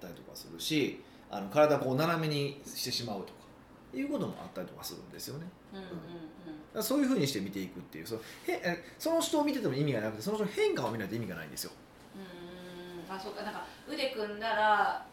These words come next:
Speaker 2: 防御反応とか、そういうデフォルトの話じゃなく。
Speaker 1: デフォルトはデフォルトで存在するけども、そのデフォルトがどう変わったのかの方が大事なんですよね。
Speaker 2: うんうんうんうん。
Speaker 1: うん。だからその相手を見ようじゃなくて、相手の変化を見ようが本当は正しいんですけど、あんまりそう言わないんですよね、それを。
Speaker 2: 「変化って何？」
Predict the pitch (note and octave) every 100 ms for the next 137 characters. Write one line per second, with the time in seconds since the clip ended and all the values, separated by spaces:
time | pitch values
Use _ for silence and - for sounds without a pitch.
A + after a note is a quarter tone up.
0 | F#3 G3+ G3+ A3 C#4 C4+ A3 G3 F#3+ F#3+
1 | - B3+ A#3+ A3 B3 C#4 C4 B3+ B3 C4
2 | C4+ G#3 - E3+ G3 G3+ - - - -
3 | - - F3 A3 A#3 A3 B3 G3 F#3+ F#3
4 | F3 E3 F3 E3+ E3 D#3 D#3 D#3 C3 G#2
5 | A2+ D#3+ C3+ F3+ G3 B3+ E4+ E4 C#4+ B2+
6 | D3+ E3 F3 C3+ - G#2 G2+ B2+ B2 F3
7 | - A#2 - - - F2 - A#3 A3+ A3+
8 | G3+ G3 - F#3+ F3 F3 - - - -
9 | F#3 F3 E3+ F3 A3 C4 C4+ A#3+ E3+ D#3
10 | A2+ A2+ G3 A3 F#3 G4+ F4+ D#3+ A2+ A#2+
11 | A2+ A#2 A#2 B2 E3 F3 A#2+ F2+ - F#2+
12 | G#2+ G3+ B3 A3 G#3 G3+ E3 - - F#2+
13 | - D2+ - - - - - - - -
14 | - - - - C4 C#4 G3 F3 G3 E3+
15 | F#3+